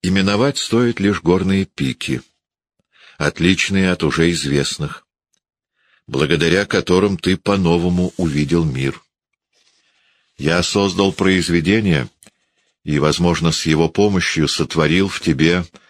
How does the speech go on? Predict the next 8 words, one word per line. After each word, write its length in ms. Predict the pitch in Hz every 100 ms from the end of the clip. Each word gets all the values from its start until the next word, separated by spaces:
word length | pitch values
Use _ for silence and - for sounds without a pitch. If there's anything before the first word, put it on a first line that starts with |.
| _ -
новую 640 | 71 85 85 85 85 -
истину. 680 | 87 82 - 80 73 73 - _ _ _ _ _ _ _ _
Назови 440 | 67 67 71 69 117
её, 500 | 143 139 127 127 131 _ _ _ _ _ _ _
и 100 | 71
она 320 | 67 76 85
останется 880 | 80 - 85 76 71 - - 69 62 _ - _ _ -
божеством 1040 | 67 71 80 - - 67 71 107 117 120